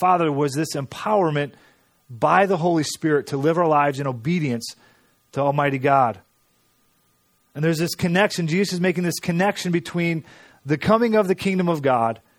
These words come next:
and the coming of the Holy Spirit, empowering us to live our lives inside this kingdom of God. And what he's saying is the coming of the Holy Spirit is the coming of the kingdom of God in your lives.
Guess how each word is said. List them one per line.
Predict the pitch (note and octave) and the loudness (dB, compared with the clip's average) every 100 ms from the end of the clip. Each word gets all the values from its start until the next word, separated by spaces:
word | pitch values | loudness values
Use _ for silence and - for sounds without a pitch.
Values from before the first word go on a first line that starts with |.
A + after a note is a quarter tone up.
| _ _ - | _ _ -4
and | D#3 | -2
the | |
coming | D#3 G3+ G3 | 0 2 2
of | F#3+ | 2
the | F3 | 2
Holy | E3 E3 | 2 2
Spirit, | D3+ - D#3+ D3 G#2 - _ - | 0 0 2 2 0 -8 _ -16
empowering | C3 - F#3 F#3+ E3+ | -8 0 4 4 2
us | D3+ - | 0 0
to | D3+ | 0
live | D#3+ F3 D3+ - - _ _ - | 4 4 4 -2 -20 _ _ -2
our | D3+ | 2
lives | D#3 F3 D#3+ D3 | 4 4 4 2
inside | D3 F#3 E3+ | 0 2 2
this | D#3 - | 0 -4
kingdom | F3+ D#3+ | -4 -2
of | D#3+ | -2
God. | C3+ E3 D3+ A#2 F#2+ _ _ _ _ _ _ _ _ _ _ _ _ - | 2 4 4 0 -6 _ _ _ _ _ _ _ _ _ _ _ _ -4
And | D3+ | 0
what | E3 | 0
he's | - | 0
saying | F#3+ F#3+ E3+ | -2 0 0
is | C3 | -2
the | C3+ | -4
coming | - G3+ F#3+ | -2 0 0
of | E3+ | 0
the | E3 | -2
Holy | D#3+ D#3 | 0 -2
Spirit | C#3 - F3 E3 D3+ - _ _ _ - | -2 -4 -2 0 0 -4 _ _ _ -2
is | E3 F3 C#3+ | 2 2 0
the | D#3 | -4
coming | - D#3 D3+ C#3+ - - | -2 -2 -2 -6 -8 -6
of | B2 | -6
the | B2+ | -6
kingdom | - C3 A#2+ | -8 -8 -6
of | A2 | -4
God | A#2 A#2 | -2 -2
in | A2 | -2
your | G#2+ | -6
lives. | G#2+ G2+ G2 - | -6 -6 -8 -14